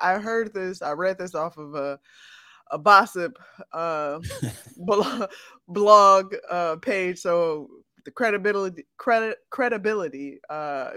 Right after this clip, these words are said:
Speaker 1: don't, uh, don't beat me up on that.
Speaker 2: Well, air quoted.
Speaker 1: Right,
Speaker 2: <laughs>
Speaker 1: definitely so. But
Speaker 2: Credibility.
Speaker 1: right, yeah. I, I think she was moving to, I heard she might be moving to United Center.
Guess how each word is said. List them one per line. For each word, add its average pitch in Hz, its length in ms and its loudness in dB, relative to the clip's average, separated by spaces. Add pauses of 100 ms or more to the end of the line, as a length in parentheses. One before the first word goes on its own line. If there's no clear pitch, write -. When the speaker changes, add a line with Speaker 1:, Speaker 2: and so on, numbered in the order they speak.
(160)
Speaker 1:
don't, 170 340 -4
uh, 156 360 -8 (320)
don't 214 160 4
beat 269 180 4
me 247 140 4
up 208 160 8
on 156 160 -2
that. 143 100 -2
Speaker 2:
Well, 113 80 6
air 107 160 4
quoted. 92 400 -2 (240)
Speaker 1:
Right, 214 300 6 (100)
Speaker 2:
<laughs> - 80 -12 (140)
Speaker 1:
definitely 240 400 4
so. 190 400 2
But 180 140 4
Speaker 2:
Credibility. 92 760 2 (220)
Speaker 1:
right, 190 420 2
yeah. 190 340 -4 (280)
I, 185 220 2
I 214 40 0
think 269 220 -6
she 285 140 -6
was 220 160 -6
moving 214 380 -6
to, 175 380 -4 (140)
I 170 160 -4
heard 254 300 -4
she 277 120 -12
might 269 220 -8
be 269 80 -8
moving 269 320 -8
to 254 60 -8
United 269 360 -6
Center. 262 380 -6